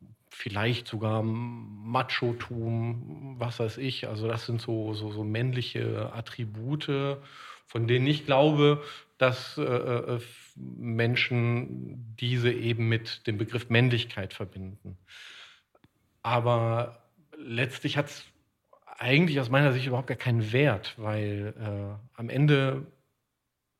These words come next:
ist es immer die Frage für jeden selbst, wie will ich sein, wie will ich mich verhalten? Und, ähm, ich glaube, es hat nur dann eine Bedeutung, wenn, wenn jemand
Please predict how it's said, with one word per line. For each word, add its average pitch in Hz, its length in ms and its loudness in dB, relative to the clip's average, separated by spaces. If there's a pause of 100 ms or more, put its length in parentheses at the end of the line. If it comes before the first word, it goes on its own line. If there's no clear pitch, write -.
ist 123 100 -4
es 120 120 -6
immer 135 260 2
die 117 160 -6
Frage 131 420 -2
für 120 140 -6
jeden 117 260 -2
selbst, 131 800 2 (580)
wie 131 260 0
will 143 140 4
ich 127 120 2
sein, 143 460 4
wie 131 140 0
will 135 100 -4
ich 139 100 -6
mich - 140 -12
verhalten? 156 800 2 (480)
Und, 123 600 -2
ähm, 113 760 -2
ich 120 100 -14
glaube, 135 240 4
es 120 100 -2
hat 127 100 2
nur 139 160 6 (200)
dann 147 180 8
eine 180 120 4
Bedeutung, 131 760 0
wenn, 127 340 -2 (320)
wenn 127 140 2
jemand 127 840 0